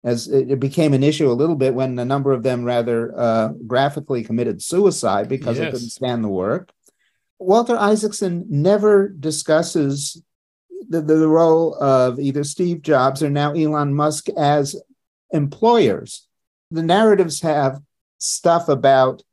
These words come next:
Speaker 1: how each of them dealt with their professional colleagues. That's a lot of the story.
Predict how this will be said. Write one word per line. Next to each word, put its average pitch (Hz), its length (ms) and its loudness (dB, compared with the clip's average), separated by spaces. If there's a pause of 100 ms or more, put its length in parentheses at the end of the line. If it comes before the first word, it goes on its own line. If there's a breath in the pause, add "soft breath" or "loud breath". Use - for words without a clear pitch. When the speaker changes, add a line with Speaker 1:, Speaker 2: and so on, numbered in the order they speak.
(320)
Speaker 1:
how 147 360 0
each 175 220 -4
of 165 100 -8
them 139 200 0
dealt 139 260 2
with 131 200 -4
their 120 240 -2
professional 131 720 -2
colleagues. 135 720 0
That's 151 240 0
a 147 40 -4
lot 135 240 2
of 117 120 -2
the 113 80 -4
story. 127 640 -2